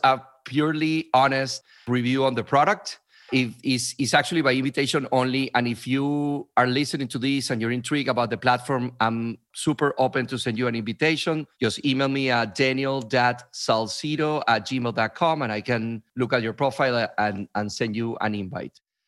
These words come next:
Even though i-, that we will focus on purpose,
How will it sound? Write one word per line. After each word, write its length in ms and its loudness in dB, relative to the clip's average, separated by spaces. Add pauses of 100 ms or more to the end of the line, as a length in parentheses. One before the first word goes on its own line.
(260)
Even 260 4
though 320 4
i-, 280 -2
that 340 4
we 160 0
will 160 2
focus 480 0
on 240 0
purpose, 800 -2